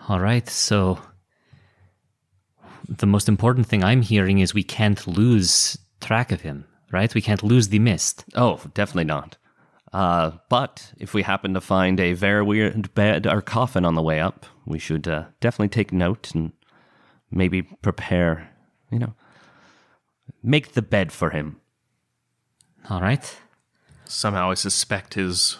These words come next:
Speaker 3: resting place won't exactly be easily accessible to anybody other than himself.
Speaker 2: Yeah, that's why I've been hoping to find it in one of these rooms.
Speaker 3: I suppose there's no more of a secure place in all of Martira Bay than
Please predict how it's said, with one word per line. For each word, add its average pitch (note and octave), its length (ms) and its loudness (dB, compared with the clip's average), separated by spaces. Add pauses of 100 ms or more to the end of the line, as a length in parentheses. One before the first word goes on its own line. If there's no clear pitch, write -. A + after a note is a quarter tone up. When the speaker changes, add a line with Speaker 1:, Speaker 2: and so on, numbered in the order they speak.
Speaker 3:
resting G2 560 -2
place F#2 480 -2
won't G#2 220 -2
exactly G2+ 560 -4
be G#2 360 -4
easily G#2 540 0
accessible F2+ 680 -4
to F2+ 120 -4
anybody F2+ 440 -2
other F2 180 -2
than E2+ 180 -4
himself. - 680 -6
Speaker 2:
Yeah, D#2+ 220 -12
that's E2 260 -8
why D#2+ 220 0
I've D2+ 160 -8
been D#2+ 220 -6 (500)
hoping A2+ 420 0
to G2+ 100 -2
find G2 320 2
it F2 140 -4
in F2+ 100 2
one F2+ 120 2
of F2+ 80 0
these F2 200 -2
rooms. E2+ 540 -2 (1080)
Speaker 3:
I - 60 -18
suppose F2 420 -4
there's F2 320 -2 (1040)
no A2+ 240 2
more G#2+ 220 4
of G2 120 0
a G2 60 -4
secure G2+ 460 0
place - 560 -2
in E2 120 -6
all D#2 180 -4
of B1 180 -10
Martira E2+ 600 -4
Bay D#2+ 400 -4
than C#2 320 -10